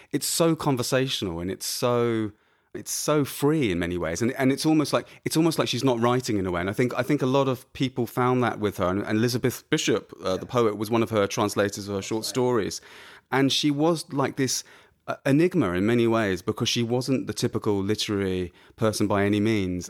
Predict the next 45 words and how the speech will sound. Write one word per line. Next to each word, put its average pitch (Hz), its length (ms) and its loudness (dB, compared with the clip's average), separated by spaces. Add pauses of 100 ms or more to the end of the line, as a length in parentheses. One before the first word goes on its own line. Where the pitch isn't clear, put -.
And 104 180 -2
yet 120 360 -2
you 117 200 -2
just, - 400 -6
and 127 140 2
yet 135 380 0
the, 117 400 -4 (100)
the - 80 -8
craft 120 580 0
and, 107 200 -2
and, 110 280 -4
you 123 80 0
know, 98 140 2
when 107 160 -2
you, 117 60 -2
so 131 160 0
when 135 100 4
you 127 60 2
first 151 260 0
look 147 140 -2
at 113 80 -2
it, - 20 -4
you 101 80 -6
think 117 220 -4
this 131 160 -4
isn't 117 340 -2 (480)
literature 165 520 -4
<laughs> - 60 0
in 196 60 -2
many 165 220 0
ways 143 400 -2
'cause 120 160 -4
it 127 100 2
is 131 180 2
so 127 220 4
raw 120 460 2 (340)
and 110 140 -2
extraordinary. 110 760 0 (220)
And 107 200 0
yet, - 640 0
yeah, 107 240 0
it, 92 140 -4
it 95 260 0
is 92 160 0
obviously 90 500 -4